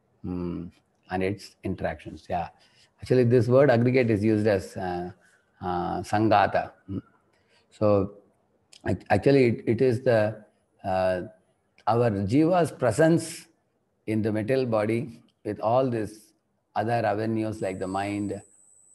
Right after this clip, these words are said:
the sense objects, all these things, um, the consciousness it produces, what do you call it, like, uh, the identification with all these things, that is actually called the aggregate.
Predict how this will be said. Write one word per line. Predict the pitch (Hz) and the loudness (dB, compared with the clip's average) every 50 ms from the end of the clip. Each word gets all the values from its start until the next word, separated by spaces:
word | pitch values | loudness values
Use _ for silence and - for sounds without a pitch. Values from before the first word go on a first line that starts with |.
| _ - | _ -12
the | 98 95 95 92 92 90 90 87 85 | -6 -4 -2 0 0 0 -2 -4 -4
sense | - 104 101 101 - | -4 -4 -6 -2 -2
objects, | 104 98 95 92 98 95 95 92 - - - - _ _ _ _ _ _ _ - | -2 -2 -2 -2 -4 -6 -6 -6 -10 -16 -20 -20 _ _ _ _ _ _ _ -2
all | 95 104 117 | -2 0 0
these | 120 123 113 113 | 0 -4 -4 -6
things, | - - 98 92 95 110 113 - _ _ _ _ _ _ _ _ _ _ _ - | -8 -12 -10 -10 -10 -10 -12 -14 _ _ _ _ _ _ _ _ _ _ _ -12
um, | - 90 90 87 87 87 87 85 - - _ _ _ _ _ _ _ _ - | -10 -10 -8 -8 -8 -8 -8 -10 -12 -16 _ _ _ _ _ _ _ _ -10
the | 98 98 98 95 95 95 92 92 92 92 90 90 87 90 90 92 - 98 98 101 - _ _ - 113 - - - | -4 -2 0 2 2 2 2 0 0 0 -2 -2 -2 -2 -4 -4 -6 -8 -12 -16 -18 _ _ -16 -16 -14 -8 -2
consciousness | 123 127 143 156 - 165 139 160 156 123 | 0 0 0 0 0 -2 0 0 0 0
it | 131 120 - - | 0 -2 0 0
produces, | 120 117 123 123 123 101 - 117 107 98 98 - - - _ _ - | 0 2 2 2 0 0 0 0 -2 -2 -4 -8 -18 -20 _ _ -4
what | 98 104 104 | -4 -2 -2
do | 104 | -2
you | 98 | -2
call | 101 92 92 101 | -2 -2 -2 -2
it, | 107 - - | -4 -6 -6
like, | 92 87 92 - - 92 | -6 -8 -8 -8 -8 -8
uh, | 90 87 85 87 - _ _ _ _ _ _ _ _ _ - | -8 -8 -8 -10 -14 _ _ _ _ _ _ _ _ _ -6
the | 95 | -4
identification | 95 101 113 123 135 139 139 131 127 127 135 123 113 113 120 120 | 0 0 2 2 2 2 0 0 0 0 0 0 0 0 0 0
with | 110 110 104 | 0 0 0
all | 98 98 107 120 | 2 2 2 2
these | 120 120 110 - | 2 0 -2 -2
things, | - 101 95 87 - | -4 -6 -6 -4 -4
that | 101 110 127 | -4 0 0
is | 139 135 | 0 0
actually | 127 - - 143 139 | -2 -2 -4 -4 -2
called | 117 110 104 104 | -2 -2 -2 -2
the | 101 | -2
aggregate. | 95 95 98 98 95 90 92 87 85 85 | -2 -2 -2 -4 -4 -4 -6 -8 -10 -12